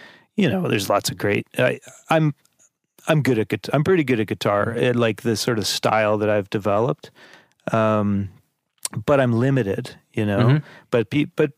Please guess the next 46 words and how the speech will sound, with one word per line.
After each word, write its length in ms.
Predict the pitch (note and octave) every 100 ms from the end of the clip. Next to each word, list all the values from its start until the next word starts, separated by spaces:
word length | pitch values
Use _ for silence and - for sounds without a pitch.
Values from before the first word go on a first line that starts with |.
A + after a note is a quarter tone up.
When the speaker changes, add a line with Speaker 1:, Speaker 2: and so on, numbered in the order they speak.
| -
Speaker 1:
but, 200 | D#3 C#3+
uh, 80 | C#3+
you 220 | C#3+ D#3
know, 120 | C#3+ A#2
I've 120 | A#2
had 140 | D3
enough 220 | C3+ B2
people 260 | - A#2+ A2+
kinda 240 | - A2
come 180 | G#2+ G#2+
up 120 | G#2 -
to 100 | A2
me 80 |
and 80 | G2
compliment 520 | - G#2 G#2 G#2 G2 G#2+
me 80 |
on 160 | F#2+ F#2+
it 60 | G2+
that 100 | G#2
I'm 120 | A#2
like, 160 | A#2+
"Hey, 140 | A3 A3
maybe 220 | E3+ F3
I 100 | E3
am 120 | D#3
pretty 240 | D#3 A#2 G2
good 220 | G2 F#2
finger 260 | - A#2 G#2+
picker." 300 | - - -
Speaker 2:
Mm-hmm. 160 | G2 C3 - - _ _
Speaker 1:
But 120 | - B2+
I 60 |
guess 200 | G#3 C4
the 80 | D#3+
reality 320 | D3+ D#3 D#3+
is 80 | D3+
a 60 | C#3
lot 140 | D3
of 60 | D3
people 240 | D3 C3+
don't 300 | C3 C3 B2+ _ _ _ -
do 240 | C3+ F3+
that 260 | D3 G#2 - -
that 220 | A2 A2+
Speaker 2:
Mm-hmm. 100 | A#2+
Speaker 1:
much. 520 | A#2 B2+ C3 G3 -